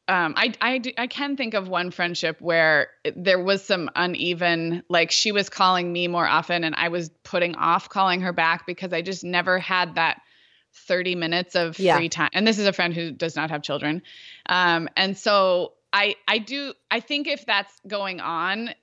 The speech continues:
Speaker 1: and you wanna continue that friendship, it's maybe, it's either time for, like, a direct conversation or at least making an indirect offering of, you know, what's easier is email or texting. And
Speaker 2: Right.
Speaker 1: that, this particular friend does actually text me more often now. And we really, we see each other a little more often than we used to, but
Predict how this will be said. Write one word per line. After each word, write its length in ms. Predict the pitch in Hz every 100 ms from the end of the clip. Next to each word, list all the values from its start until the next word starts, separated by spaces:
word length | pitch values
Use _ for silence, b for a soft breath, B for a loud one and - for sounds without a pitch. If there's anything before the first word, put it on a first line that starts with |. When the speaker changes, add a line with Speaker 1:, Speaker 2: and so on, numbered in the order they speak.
| -
Speaker 1:
and 340 | 185 180 175
you 120 | 190
wanna 280 | 180 175 180
continue 540 | - 180 - 190 180
that 200 | 175 165
friendship, 560 | - 196 196 - 175 175
it's 180 | 180 175
maybe, 480 | 175 180 175 175 -
it's 140 | 196 233
either 240 | 233 214
time 260 | - 208 202
for, 120 | 185
like, 160 | 175
a 40 | 170
direct 360 | 170 208 320
conversation 500 | 330 311 302 277 277
or 80 | 226
at 140 | 185 196
least 260 | 240 226
making 320 | 214 202 196
an 100 | 175 -
indirect 560 | 196 202 190 175 - - b b b b _
offering 560 | - 185 - 180 160 156
of, 420 | - 170 165 156 _ -
you 100 | 202
know, 120 | 190
what's 180 | 190 247
easier 360 | 294 349 349
is 360 | 311 208 208 190
email 300 | 294 330 135
or 180 | 127 185
texting. 420 | 262 311 - -
And 120 | - 151
Speaker 2:
Right. 100 | -
Speaker 1:
that, 160 | 262 214
this 160 | 269 -
particular 420 | 294 285 269 233
friend 220 | 226 196 190
does 180 | 185
actually 320 | 175 165 175 156
text 320 | 143 - -
me 140 | 139
more 160 | 135 110
often 260 | 92 139
now. 140 | 135 -
And 120 | 196
we 120 | 214
really, 320 | 190 233 220 -
we 140 | 254
see 320 | - - 277
each 120 | 330 339
other 180 | 330
a 60 | 330
little 180 | 320 320
more 160 | 311
often 400 | 302 311 311 302
than 120 | 262 254
we 100 | 262
used 220 | 262 -
to, 100 | 254
but 180 | 214